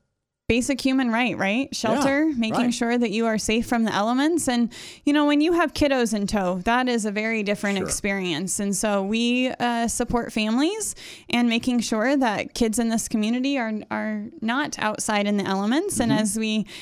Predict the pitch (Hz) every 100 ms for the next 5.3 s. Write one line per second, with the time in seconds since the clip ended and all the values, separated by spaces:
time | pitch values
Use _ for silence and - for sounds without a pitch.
0 | - - 226 220 214 214 - 262 - 285
1 | 302 381 269 254 240 233 262 254 254 262
2 | 440 - - 247 247 262 254 247 233 -
3 | 226 247 381 330 240 262 240 240 240 233
4 | 240 240 226 214 240 294 233 - - 226
5 | 220 214